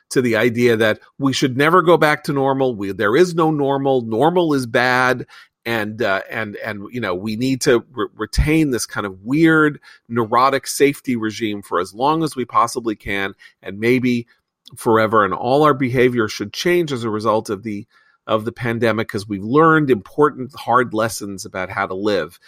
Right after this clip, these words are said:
And Israel, which is, you know, the fastest growing economy in the West, a country that went from being a poor country to a rich country in the last fifteen, twenty years,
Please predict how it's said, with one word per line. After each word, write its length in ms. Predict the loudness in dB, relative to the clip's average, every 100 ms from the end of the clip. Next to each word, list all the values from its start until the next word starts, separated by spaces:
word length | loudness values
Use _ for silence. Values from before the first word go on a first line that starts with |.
| -20 _
And 180 | -10 -8
Israel, 500 | 2 2 4 4 6 4
which 200 | 2 0
is, 240 | -2 -4 _ _ _ _ -4
you 100 | -2
know, 280 | 0 -2 -8 _ -14
the 260 | -8 -8 -10
fastest 760 | -6 0 0 0 -4 -8 -4
growing 280 | 0 0 0
economy 540 | -6 -4 -4 -4 -8 -10
in 100 | -10
the 80 |
West, 500 | -2 0 0 -2 -12 -20 _ _ _
a 60 | -10
country 300 | -4 -4 0
that 180 | -2 -2
went 200 | -4 -4
from 220 | -8 -6
being 160 | -6 -6
a 40 |
poor 320 | -2 2 2
country 360 | 2 -4 -4 -6
to 140 | -2
a 80 | -2
rich 260 | 0 -2 -2
country 320 | -6 -4 -4
in 80 | -2
the 60 |
last 280 | -2 -4 -4
fifteen, 340 | -10 -10 -10 -8
twenty 260 | -8 -6
years, 400 | -2 0 0 -2